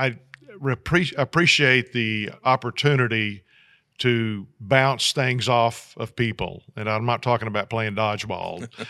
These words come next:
<laughs> uh, maybe spiritual dodgeball a little bit, but anyway, uh, I bounce stuff off him all the time, and, uh, you know, he's always got the insight or something to come up with to be able to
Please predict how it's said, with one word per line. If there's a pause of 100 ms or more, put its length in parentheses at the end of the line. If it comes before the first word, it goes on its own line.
<laughs>
uh,
maybe
spiritual
dodgeball
a
little
bit,
but
anyway, (460)
uh,
I
bounce
stuff
off
him
all
the
time,
and,
uh,
you
know,
he's
always
got
the
insight
or
something
to
come
up
with
to
be
able
to